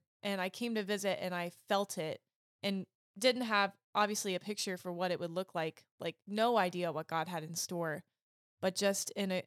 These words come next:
in, you know, crazy radical obedience, packed up my entire life from Y wam Orlando. I was on, I was serving on staff there and moved up here to Lancaster. And, I mean,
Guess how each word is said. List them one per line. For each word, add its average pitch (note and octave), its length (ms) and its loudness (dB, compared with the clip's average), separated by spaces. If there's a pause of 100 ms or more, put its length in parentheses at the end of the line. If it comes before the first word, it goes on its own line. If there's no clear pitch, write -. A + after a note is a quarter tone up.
in, F3+ 320 -4 (280)
you G3 120 -2
know, E3 120 -2
crazy F#3+ 440 -2
radical F3 440 0
obedience, E3+ 520 -4
packed F3+ 320 -4
up F#3 60 -6
my E3+ 100 -2
entire F3 380 -2
life E3 240 0
from F#3 180 -6
Y E3 120 0
wam E3 180 -4
Orlando. D#3+ 360 -2
I D#3+ 100 2
was E3+ 100 -4
on, E3+ 140 -2
I - 80 -4
was F3+ 80 -4
serving F3+ 320 -2
on E3 120 -6
staff F3 380 -4
there E3+ 240 -6 (800)
and F#3 400 0 (160)
moved G3+ 320 2
up G3 160 0
here G#3 160 -2
to F#3+ 80 0
Lancaster. G3 680 0
And, F3+ 360 -2 (1040)
I G#3 100 0
mean, F#3 300 -2